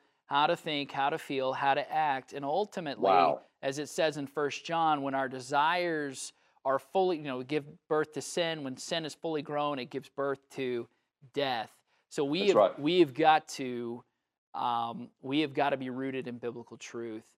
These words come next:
Speaker 1: And,
Speaker 2: Okay,
Speaker 1: uh,
Speaker 2: what, what's your best, uh, text that you like about feelings?
Speaker 1: <laughs>
Speaker 2: How to feel?
Speaker 1: Oh, no.
Speaker 2: Yeah, just off the top of your head,
Speaker 1: Well,
Speaker 2: Ryan. I
Speaker 1: I
Speaker 2: love
Speaker 1: w-,
Speaker 2: this.
Speaker 1: uh, okay, so this is where I'm gonna take a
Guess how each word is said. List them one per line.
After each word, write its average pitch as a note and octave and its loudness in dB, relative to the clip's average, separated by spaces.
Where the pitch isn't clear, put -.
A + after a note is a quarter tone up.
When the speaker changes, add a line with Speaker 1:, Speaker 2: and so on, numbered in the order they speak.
Speaker 1:
And, B2 -6
Speaker 2:
Okay, D3 -4
Speaker 1:
uh, E3 2
Speaker 2:
what, G3 2
what's A#3 4
your A3+ 0
best, F3 4
uh, E3 4
text D3+ 2
that C#3 -6
you C#3 0
like C3 2
about A2 -2
feelings? G2+ -4
Speaker 1:
<laughs> - -2
Speaker 2:
How D#4 12
to - -4
feel? G2 -4
Speaker 1:
Oh, B3+ 8
no. G#3+ 4
Speaker 2:
Yeah, A3+ 6
just - 0
off G#3 6
the - -18
top F#3 4
of E3+ -8
your D#3 0
head, C#3+ 4
Speaker 1:
Well, G#3+ 12
Speaker 2:
Ryan. - 4
I A3+ 10
Speaker 1:
I - 8
Speaker 2:
love D#4+ 6
Speaker 1:
w-, D3+ -2
Speaker 2:
this. - -12
Speaker 1:
uh, F3 8
okay, F3 2
so C#3+ -4
this F#3 -2
is E3 -4
where E3 2
I'm D#3 2
gonna D3+ -4
take E3 -4
a C3+ -2